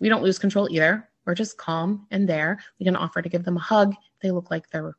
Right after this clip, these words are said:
receptive to that. Um, yeah. What else was I gonna say? We, we teach them that, um, and that, and that these things pass, right? These are, these are moments. Everyone feels them,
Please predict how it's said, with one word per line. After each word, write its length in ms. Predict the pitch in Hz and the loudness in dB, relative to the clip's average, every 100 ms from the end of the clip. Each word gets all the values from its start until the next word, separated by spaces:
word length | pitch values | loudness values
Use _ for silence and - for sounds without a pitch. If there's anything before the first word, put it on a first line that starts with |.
| - | -6
receptive 480 | 180 214 - 233 220 | -4 -2 -2 -2 -2
to 120 | 214 | 0
that. 260 | 208 208 - - - - - | 2 2 0 -20 -20 -10 2
Um, 600 | 180 175 175 165 165 160 _ _ _ _ - | 4 6 4 0 -2 -6 _ _ _ _ 0
yeah. 320 | 220 220 - - - | 4 6 4 0 -4
What 100 | 185 | 0
else 200 | 170 - | 0 -2
was 80 | 170 | -8
I 60 | |
gonna 140 | 170 165 | -6 -6
say? 360 | - 165 165 - _ - - - | -6 -6 -8 -12 _ -20 -18 -8
We, 280 | 175 170 170 | -4 -4 -6
we 60 | 175 | -8
teach 240 | - 180 | -8 -8
them 160 | 180 170 | -4 -2
that, 420 | 185 202 208 - - _ _ - | 0 0 -2 -6 -18 _ _ -4
um, 400 | 185 180 180 180 180 | 0 2 2 0 0
and 180 | 214 233 | 4 6
that, 220 | 226 226 | 6 4
and 100 | 233 | 2
that 200 | 254 247 | 2 2
these 260 | 254 262 254 | 2 2 4
things 300 | 269 269 262 | 4 4 2
pass, 600 | - - 190 151 - - - _ _ _ | -4 -2 -2 -2 -8 -18 -20 _ _ _
right? 140 | 190 202 | -2 0
These 260 | 220 208 214 | 0 0 0
are, 340 | 208 202 208 _ | 0 0 -2 _
these 180 | - 208 | -2 0
are 60 | 208 | 2
moments. 500 | 208 202 247 262 - - _ - | 2 4 2 0 -4 -20 _ -2
Everyone 600 | 240 240 247 180 170 165 | 0 2 2 2 -2 -6
feels 360 | 175 156 156 | -6 -8 -10
them, 340 | - 156 214 | -10 -6 -6